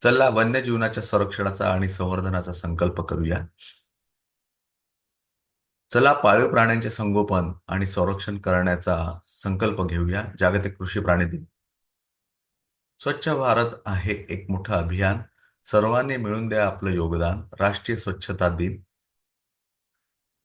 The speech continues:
जेव्हा मन संभ्रमित असेल वा काय करायचे सुचत नसेल, तेव्हा अखंड नाम सुरू करा, पुढचे मार्ग आपोआप दिसू लागतील. गणगण गणात अबोते.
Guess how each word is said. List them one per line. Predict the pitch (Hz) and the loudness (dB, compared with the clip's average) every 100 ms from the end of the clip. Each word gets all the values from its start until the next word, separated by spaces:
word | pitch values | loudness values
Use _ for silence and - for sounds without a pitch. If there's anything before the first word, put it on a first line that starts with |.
| - | -2
जेव्हा | 107 120 151 | 0 2 2
मन | 139 127 | 2 -2
संभ्रमित | 127 117 104 110 120 123 | -2 -2 0 0 -2 -4
असेल | 101 - 113 101 95 - | -6 0 0 -2 -6 -8
वा | 92 98 92 - - _ _ _ _ - | 0 2 2 -2 -16 _ _ _ _ -6
काय | 107 113 | 2 2
करायचे | 123 113 107 104 | 2 2 2 0
सुचत | 101 - 95 104 107 95 | -8 -10 -6 -4 -2 -2
नसेल, | 90 - 92 82 - _ _ _ _ | -4 0 0 0 -6 _ _ _ _
तेव्हा | 107 107 120 117 - - | -4 2 4 2 -2 -6
अखंड | 95 - 127 127 | -8 -4 -4 -4
नाम | 107 101 | 0 0
सुरू | 101 - 92 | -2 -4 -4
करा, | 90 90 90 92 - _ - | -2 2 2 0 -6 _ -12
पुढचे | 104 117 | -6 -2
मार्ग | 101 90 90 | 0 0 0
आपोआप | 87 85 90 90 90 | -4 -2 -4 -4 -4
दिसू | 85 82 | -8 -4
लागतील. | 87 82 - 113 156 - - _ - 92 | -4 -4 -6 -6 -6 -10 -20 _ -8 0
गणगण | 113 120 127 117 | 2 2 -4 -2
गणात | 95 95 95 | 2 2 2
अबोते. | 87 85 82 98 139 | 0 -2 -4 -6 -6